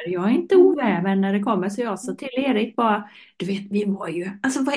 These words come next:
Speaker 1: är det här? Du vet, man är, vi var tre par.
Speaker 2: Mm.
Speaker 1: Och, eh, eh, och så var det då, eh, den här, ja, hotellguiden, liksom, och vi skulle ut på så.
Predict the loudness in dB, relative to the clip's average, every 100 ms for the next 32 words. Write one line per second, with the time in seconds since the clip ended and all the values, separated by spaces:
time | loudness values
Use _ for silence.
0 | 4 6 6 4 2 2 2 2 4 6
1 | 6 2 -2 _ _ _ 0 2 2 0
2 | -6 -10 -4 0 0 -2 -8 -8 -6 0
3 | 0 0 -4 -8 -10 _ _ _ _ _
4 | _ -10 -10 -10 -16 _ -4 -4 -4 -8
5 | 0 2 4 0 -2 -12 -20 -20 _ -4
6 | 0 0 0 0 0 2 2 4 4 2
7 | 2 0 -2 -4 -4 -4 -6 -6 -8 -6
8 | -4 -4 -6 -8 -12 -6 -6 -6 -10 -8
9 | -6 -8 -8 -4 -2 -2 -4 0 2 2
10 | -2 -12 -12 -10 -8 0 2 2 2 0
11 | 0 -4 -8 -12